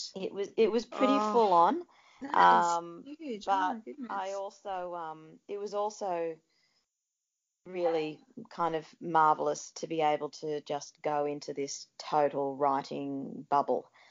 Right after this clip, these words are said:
Speaker 1: um, that I was able to do because I had the time and space to do it as part of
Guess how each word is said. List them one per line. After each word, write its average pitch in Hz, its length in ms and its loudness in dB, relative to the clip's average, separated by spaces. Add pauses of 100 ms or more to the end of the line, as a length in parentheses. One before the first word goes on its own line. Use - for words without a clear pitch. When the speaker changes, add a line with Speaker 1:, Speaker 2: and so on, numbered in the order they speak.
(280)
Speaker 1:
um, 143 540 -2
that 151 140 2
I 151 120 4
was 147 160 -2
able 147 260 -2
to 143 140 -14
do 143 300 -6
because 139 340 -8
I 143 80 0
had 147 320 -6
the - 80 -12
time 147 360 -2
and 143 120 -8
space 143 320 -2
to - 120 -8
do 139 200 -2
it 139 80 -2
as 135 120 -6
part 143 300 -2
of 139 140 -4